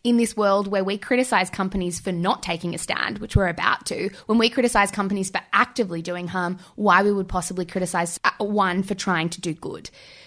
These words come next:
The other thing that I think has been sort of misconstrued here or not mentioned at all is Jane Cairo wrote on Twitter this week that this is not really an ad for men. This is an ad for women. Women do the shopping. Gillette know that. Women are gonna be the ones buying Gillette now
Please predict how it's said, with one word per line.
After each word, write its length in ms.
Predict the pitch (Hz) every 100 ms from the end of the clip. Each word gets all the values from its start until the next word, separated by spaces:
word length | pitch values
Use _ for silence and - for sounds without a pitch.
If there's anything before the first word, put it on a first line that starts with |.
| - _
The 140 | 247
other 160 | 240 247
thing 180 | 254 226
that 120 | 196
I 80 | 180
think 220 | 190 180
has 180 | 190 175
been 460 | 180 165 160 160 -
sort 240 | - 180
of 140 | 165 170
misconstrued 640 | 170 - 185 170 170 160
here 280 | - 170 156
or 160 | - 190
not 180 | 185 156
mentioned 320 | 170 165 175
at 100 | 165
all 220 | 185 175
is 260 | 160 170 170 - - -
Jane 240 | 220 226
Cairo 360 | - 175 175 170
wrote 160 | 165
on 140 | 165 165
Twitter 260 | - 180
this 220 | 165 165
week 260 | - 160 -
that 220 | 175 147 -
this 180 | 240
is 140 | 370 320
not 220 | 220 220 190
really 340 | 196 208 190
an 80 | 170
ad 200 | 156 170
for 120 | -
men. 300 | 165 165 156
This 160 | 185 214
is 100 | 294
an 100 | 339
ad 180 | 196 180
for 160 | - 170
women. 360 | 170 156 190 - - - -
Women 340 | 214 311 349
do 220 | - 262
the 60 | 202
shopping. 500 | 185 226 - - 214 - _
Gillette 360 | 190 220 339
know 220 | 220 254
that. 280 | 226 170 196 - _
Women 300 | 208 294 339
are 40 |
gonna 180 | 262 240
be 80 | 214
the 80 | 196
ones 220 | 180 185
buying 280 | 185 170 180
Gillette 300 | 170 170 -
now 320 | 180 - 190